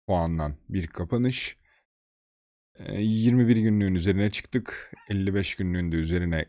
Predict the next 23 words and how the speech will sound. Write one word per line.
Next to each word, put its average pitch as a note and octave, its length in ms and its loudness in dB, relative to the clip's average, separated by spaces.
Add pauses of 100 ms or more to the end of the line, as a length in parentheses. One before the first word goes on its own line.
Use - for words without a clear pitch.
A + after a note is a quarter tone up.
(100)
kendimizi F2 440 -2
attık. - 600 -6
Ki A2+ 160 -2
zaten, G2 500 -2 (500)
hani, F2 180 -2
dün A#2 260 4
de G2 260 4 (460)
konuşmuştuk. G#2 560 -2
Yani F2+ 220 0
yarın A2+ 560 2 (420)
artık F#2+ 360 -4
bir G#2 160 2
sert A2+ 360 0
hareketle F#2+ 460 0
bunu F2+ 160 -2
yukarıya F#2+ 360 0
geçmemiz G#2 560 0
lazım. B2 300 2
Böyle G2 160 2
mıymıylanmakla F#2 1080 0
uğraşamayız C3 640 -4
bu C#3 60 -6
seviyelerde. C3 720 0